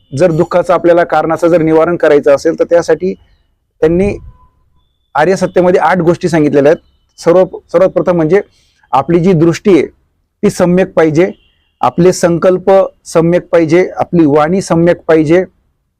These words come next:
आपले जे कर्म आहेत ते सम्यक पाहिजे, आपली जी आजीविका आहे म्हणजे आपली जी लाईफस्टाईल आहे ती सम्यक पाहिजे, आपले व्यायाम सम्यक पाहिजे,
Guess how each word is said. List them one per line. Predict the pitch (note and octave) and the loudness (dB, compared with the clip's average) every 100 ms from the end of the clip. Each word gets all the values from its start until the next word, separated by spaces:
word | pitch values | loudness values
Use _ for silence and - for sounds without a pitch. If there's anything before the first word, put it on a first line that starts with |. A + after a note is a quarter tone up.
| _ _ _ _ - | _ _ _ _ -8
आपले | B2+ E3 E3 | -6 0 0
जे | F3+ | 0
कर्म | - E3+ F#3 | 0 0 2
आहेत | F#3+ - _ _ - | 0 -2 _ _ -2
ते | F#3 | 0
सम्यक | F3 E3 E3+ - | 0 -2 -2 0
पाहिजे, | D#3 D3 F3 F#3 - | 0 2 -2 -2 -10
आपली | B2 - E3+ | -10 -4 -2
जी | F#3 | -2
आजीविका | - D#3 D3+ F3 E3+ - | -2 -2 0 0 0 2
आहे | C3+ | 0
म्हणजे | C3 C#3 | 0 0
आपली | C#3+ D#3 | 0 0
जी | D#3 C3 | -2 0
लाईफस्टाईल | C3+ C3+ D3+ D3+ | 0 0 0 2
आहे | A#2 - _ _ _ | 2 -2 _ _ _
ती | F#3 | -4
सम्यक | - F3 F3+ F3 | 0 0 0 -2
पाहिजे, | D#3+ D#3+ D#3+ F3 _ _ _ _ | 0 0 0 -2 _ _ _ _
आपले | B2+ F3+ F3+ D#3+ | -4 0 2 4
व्यायाम | D3 D3+ F3+ | 2 2 2
सम्यक | F3+ E3+ E3+ E3+ | 0 0 0 0
पाहिजे, | - E3 D#3 E3+ | 0 0 2 0